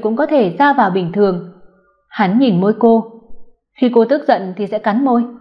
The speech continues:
Cô có cảm giác khó xử khi bị nhìn thấu. Cũng may là cô không còn là tiểu cô nương chỉ vì vài ba lời của anh ta mà trở nên luống cuống.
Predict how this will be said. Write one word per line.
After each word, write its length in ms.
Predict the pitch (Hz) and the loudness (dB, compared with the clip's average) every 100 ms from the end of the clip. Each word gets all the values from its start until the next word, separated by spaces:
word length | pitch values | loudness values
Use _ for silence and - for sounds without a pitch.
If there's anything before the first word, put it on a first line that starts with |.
| - _ _ _ _ _ _ | -20 _ _ _ _ _ _
Cô 120 | - 294 | -2 0
có 200 | 254 247 | 0 0
cảm 240 | 254 160 226 | -2 -2 -2
giác 160 | 247 - | -2 0
khó 220 | 233 269 277 | 0 0 0
xử 320 | 269 175 - | 0 0 -2
khi 80 | 294 | -2
bị 200 | 262 190 | 0 0
nhìn 180 | 202 175 | -2 -2
thấu. 380 | 208 196 202 311 - - _ _ | 0 0 0 -4 -10 -20 _ _
Cũng 180 | - 226 | 0 2
may 140 | 240 214 | 2 2
là 340 | 196 180 170 | 0 0 0
cô 80 | 240 | 0
không 280 | 240 247 233 | 0 2 2
còn 140 | 220 | 2
là 360 | 196 185 180 175 | 0 0 0 -2
tiểu 220 | 180 220 - | 0 0 2
cô 100 | 277 | 0
nương 340 | 269 285 285 285 - - | 2 2 2 -2 -14 -6
chỉ 160 | 277 247 | -2 2
vì 220 | 240 220 | 4 2
vài 200 | 247 220 | 2 2
ba 180 | 285 302 | 2 2
lời 220 | 247 185 | 2 2
của 60 | 190 | 0
anh 180 | 269 277 | 0 0
ta 400 | 277 269 247 - _ | 0 0 -4 -12 _
mà 160 | 262 240 | 2 2
trở 120 | 247 190 | 2 0
nên 240 | 240 262 | 0 2
luống 240 | 240 269 | 2 2
cuống. 280 | 269 226 220 | 2 0 0